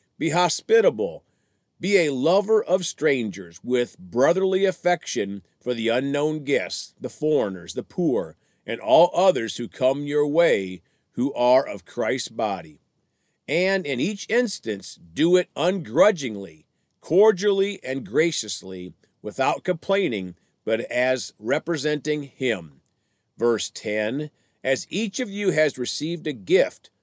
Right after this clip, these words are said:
a particular spiritual talent, a gracious divine endowment, employ it for one another as it befits good trustees of God's many-sided grace, faithful stewards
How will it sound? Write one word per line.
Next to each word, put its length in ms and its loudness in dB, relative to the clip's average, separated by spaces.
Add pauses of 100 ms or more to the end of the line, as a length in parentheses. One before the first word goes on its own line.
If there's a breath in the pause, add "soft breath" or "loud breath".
a 60 -10
particular 720 -2
spiritual 640 -4
talent, 540 -4 (420)
a 100 -4
gracious 640 -2
divine 580 0
endowment, 680 -2 (500)
employ 680 2
it 240 -2
for 140 -2
one 320 2
another 720 -2 (340)
as 240 -4
it 140 -8
befits 520 -2
good 380 -2
trustees 1000 -2 (300)
of 240 -8
God's 420 2
many-sided 1080 -2
grace, 640 -2 (420)
faithful 560 2
stewards 720 -4